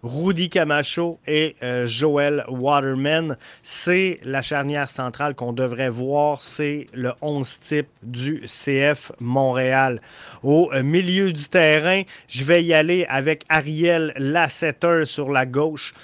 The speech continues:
Euh, Herrera sur la droite, mais je vais être franc avec vous. Jusqu'à cinq minutes avant d'entrer avec vous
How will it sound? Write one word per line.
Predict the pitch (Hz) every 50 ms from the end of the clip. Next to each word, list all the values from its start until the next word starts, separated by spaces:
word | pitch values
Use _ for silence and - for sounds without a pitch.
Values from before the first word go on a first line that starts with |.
| - - - - - - _ -
Euh, | 156 147 143 143 147 143 147 147 131 - _ _ _ _
Herrera | - 190 185 175 170 185 170 156 147 170 185 185
sur | - - - 156 160 147 151
la | 151 143 135 123
droite, | 117 117 139 123 123 127 143 165 170 185 190 - _ _ _ _ _ _
mais | 135 139 139 143 143 139
je | 123 123 120
vais | 127 139 139
être | 139 -
franc | - - - - - 202
avec | 196 190 185 160 156 160 143 135
vous. | 131 131 143 160 185 208 202 - _ _ _ _ _ _ _ _ _ _ _ _ - _ _ _ _ _ _ _ _ -
Jusqu'à | 120 120 123 160 190 196 - - - - - 196 180 180 180 180 185 180 151 - _ _ _ _
cinq | - - - - - - 247 247 247 233
minutes | 214 208 202 202 202 202 - 165
avant | 151 147 156 156
d'entrer | 156 156 147 147 143 131 139 139 151 156 156 - -
avec | 139 139 127 139 135 117 117
vous | 120 120 131 147 165 170 165 170